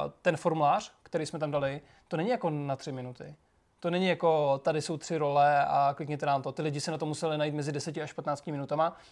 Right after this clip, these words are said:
vyplnit nám to a samozřejmě my respektujeme, my to anonymizujeme, takže vlastně každému, kdo nám to vyplnil, tak jim pošleme celý ten výzkum,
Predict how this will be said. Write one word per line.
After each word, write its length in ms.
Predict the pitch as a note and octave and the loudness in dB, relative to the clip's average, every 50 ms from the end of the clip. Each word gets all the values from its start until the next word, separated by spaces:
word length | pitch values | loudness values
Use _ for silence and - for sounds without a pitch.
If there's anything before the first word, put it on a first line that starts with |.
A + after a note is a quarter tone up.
| _ _ _ | _ _ _
vyplnit 360 | D3+ D3 - F3 F#3+ G3 G3 | -10 -4 -2 0 -2 2 2
nám 160 | G#3 G3+ G3+ | 2 2 4
to 200 | F#3+ G#3 G#3 G3+ G3+ - - - - - - | 4 2 2 2 0 -10 -20 -20 -20 -18 -2
a 340 | - - D#3 D3+ C#3+ C#3+ C#3+ | 4 6 8 10 10 10 8
samozřejmě 880 | - - F3+ E3+ D#3+ D3 C#3+ E3 D#3+ D#3+ D#3+ D#3+ D#3+ D#3+ D#3 D#3 D#3 D#3 D#3+ | 6 4 4 4 4 4 4 2 2 2 0 0 2 4 4 4 2 0 -2
my 120 | D3+ D#3 | -2 -2
respektujeme, 640 | D#3 - - - D#3 - - E3 D#3+ D3+ D3+ D3+ D3+ | -2 -2 -2 -6 -4 0 2 2 4 4 4 2 0
my 100 | D3+ D3 | 0 0
to 140 | - - C#3 | 0 0 0
anonymizujeme, 760 | D3 D3+ D3+ D3+ D3+ D3+ D3 C3+ C#3+ D3 D3 C#3 C3+ C3+ C3+ | 0 0 0 0 0 0 0 0 0 2 2 2 0 0 -2
takže 280 | - D3+ B2 C3 D3 C3+ | -4 -4 -2 0 0 0
vlastně 280 | C#3 C#3 - - D#3 | 0 -2 -4 -6 -4
každému, 420 | D3+ - D#3+ D3 D#3 F#3 F3+ F#3 F3+ | 0 0 0 0 0 0 0 0 2
kdo 140 | D#3+ F3 E3 | 0 2 2
nám 180 | E3 D#3+ D#3+ | 2 2 2
to 80 | D3 C3+ | 0 -4
vyplnil, 460 | B2+ C3 - F#3+ F#3+ A3 A3+ A3 G#3+ | -6 -2 0 0 0 2 0 0 0
tak 180 | G#3+ E3+ - E3 | 0 -2 -2 0
jim 100 | E3 D3+ | -2 -2
pošleme 360 | D#3 - - F3 D#3+ D#3 D3+ | -2 0 0 2 2 2 0
celý 380 | D#3 - - F#3 F3 E3 E3 | -2 0 4 6 6 6 6
ten 160 | D#3+ - C#3+ B2 | 4 -2 -6 -6
výzkum, 560 | B2+ D#3+ F3 - - - G3 F#3+ F#3 F#3+ F#3+ | -6 -6 -8 -8 -2 2 2 2 2 2 -2